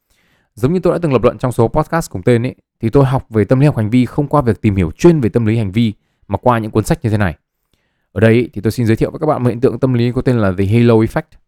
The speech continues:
tên tiếng Việt là hiệu ứng hào quang. Ở đây thì tôi xin phép đọc nguyên, ờ, cái phần về hiệu ứng này lấy trực tiếp từ Wikipedia cho các bạn dễ hiểu. Hiệu ứng hào quang ấy, hay còn gọi là hiệu ứng lan tỏa ấy, là một xu hướng nhận thức về những ấn tượng tích cực của một người,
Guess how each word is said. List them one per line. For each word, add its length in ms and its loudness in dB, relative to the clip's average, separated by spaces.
tên 140 -2
tiếng 140 -2
Việt 240 -2
là 120 -6
hiệu 180 -2
ứng 120 -2
hào 160 0
quang. 260 2
Ở 80 -4
đây 240 4
thì 100 0
tôi 100 4
xin 120 -6
phép 140 -2
đọc 180 -2
nguyên, 320 -4
ờ, 380 -6
cái 80 -8
phần 220 -2
về 100 -2
hiệu 140 -2
ứng 140 -2
này 180 0
lấy 160 0
trực 160 -6
tiếp 200 0
từ 100 0
Wikipedia 680 0
cho 100 -8
các 60 -4
bạn 140 -8
dễ 100 -2
hiểu. 200 2
Hiệu 180 -2
ứng 160 4
hào 160 2
quang 300 -2
ấy, 120 -8
hay 140 -8
còn 120 0
gọi 140 2
là 100 0
hiệu 200 0
ứng 200 -6
lan 160 0
tỏa 240 0
ấy, 240 -10
là 140 -4
một 140 0
xu 260 0
hướng 220 2
nhận 160 -8
thức 200 0
về 180 -4
những 140 -8
ấn 140 -6
tượng 180 -4
tích 200 -8
cực 180 0
của 80 -6
một 200 -4
người, 300 2